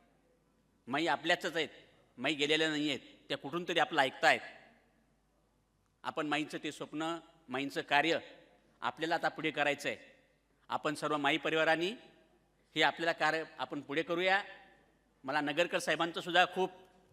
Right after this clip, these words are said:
अभिनंदन करायचं आहे की समाजातल्या सामाजिक संस्थांसाठी हे लोक समाजातल्या गरीब लोकांसाठी मदत करतायत, पण नगरकर साहेब त्या सगळ्या संस्थांना मदत करतायत, म्हणजे त्यांचंही काम खूप मोठं आहे.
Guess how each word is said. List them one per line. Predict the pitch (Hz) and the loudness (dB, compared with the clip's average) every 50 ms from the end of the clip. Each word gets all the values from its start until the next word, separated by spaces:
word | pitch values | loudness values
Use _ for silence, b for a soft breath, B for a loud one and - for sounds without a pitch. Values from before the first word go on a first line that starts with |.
| _ _ _ _ _ _ _ _ _ _ | _ _ _ _ _ _ _ _ _ _
अभिनंदन | 120 123 143 147 160 170 185 196 202 | -6 -4 0 0 0 4 4 2 4
करायचं | - 185 180 175 165 - 175 | 4 4 6 6 4 2 -2
आहे | 139 113 - - - - _ _ _ _ _ _ _ _ _ _ | -6 -6 -8 -12 -20 -20 _ _ _ _ _ _ _ _ _ _
की | 151 143 | -10 -6
समाजातल्या | - 156 143 165 165 175 170 - 180 175 175 - - - - - b b b b | -4 -2 -2 0 0 0 0 0 -2 -2 -2 -4 -10 -18 -20 -20 b b b b
सामाजिक | - - 139 143 156 170 180 190 - | -2 -2 0 2 2 0 0 -2 -4
संस्थांसाठी | - 180 175 165 - 190 180 170 - 175 - 190 185 180 | -2 -2 -2 -2 -2 -4 -4 -4 -4 -8 -6 -6 -8 -6
हे | 151 165 175 | -6 -4 -6
लोक | 170 170 165 190 | -6 -6 -6 -8
समाजातल्या | 175 - 180 165 170 165 170 165 175 160 139 | -8 -6 -6 -6 -4 -4 -4 -4 -4 -6 -4
गरीब | 147 156 196 190 | -2 -4 -4 -4
लोकांसाठी | 185 180 - 180 170 - 185 - 175 | -4 -4 -4 -4 -4 -4 -8 -8 -6
मदत | 165 165 165 160 - | -4 -2 -4 -4 -4
करतायत, | 160 147 - 165 143 131 - B B B B B - | -8 -6 -2 -2 -2 -2 -4 B B B B B -6
पण | 151 139 | -2 -2
नगरकर | 143 147 156 175 175 175 185 | -2 0 -2 -2 -2 -4 -6
साहेब | - - 180 190 - | -2 -2 -4 -2 -2
त्या | - 180 | -4 -4
सगळ्या | - 175 165 180 165 | -2 0 0 0 0
संस्थांना | - - 165 160 - - 220 220 220 202 | 0 0 -2 -2 2 4 4 4 4 2
मदत | 196 190 190 - - | 2 2 0 0 0
करतायत, | 175 160 - 175 151 135 B B B B | -2 0 2 2 2 2 B B B B
म्हणजे | - 160 151 - | -8 -6 -2 0
त्यांचंही | 165 165 170 - 226 233 | -2 -2 2 0 0 2
काम | - - 190 185 - | 4 4 4 4 2
खूप | 190 165 165 | -6 -8 -4
मोठं | 160 156 139 151 | -4 -2 0 0
आहे. | 139 101 | 0 0